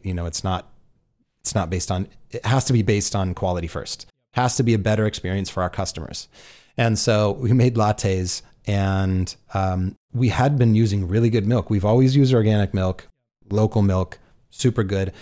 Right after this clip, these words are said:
We made up two lattes side by side, and we, and then our core staff tasted the two, and it wasn't even close.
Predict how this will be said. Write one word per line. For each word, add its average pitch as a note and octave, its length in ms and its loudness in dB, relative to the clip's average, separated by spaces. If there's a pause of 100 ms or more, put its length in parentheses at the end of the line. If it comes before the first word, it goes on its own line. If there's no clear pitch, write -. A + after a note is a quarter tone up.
(200)
We A#2 120 2
made A#2 220 4
up A2+ 260 -2
two C#3 200 2
lattes A2 460 2
side G#2+ 200 0
by G#2 140 0
side, G2+ 340 -2 (100)
and G#2 160 -4
we, A2 120 -6
and G#2+ 160 -2
then G2 80 -2
our G2 120 0
core A2+ 300 0
staff F#2 640 -2 (480)
tasted G2 680 -2 (280)
the A2 220 -2
two, G2 420 0 (140)
and G2 580 0 (560)
it C3+ 140 -4
wasn't B2+ 580 2 (140)
even F#2 400 -2
close. - 520 -10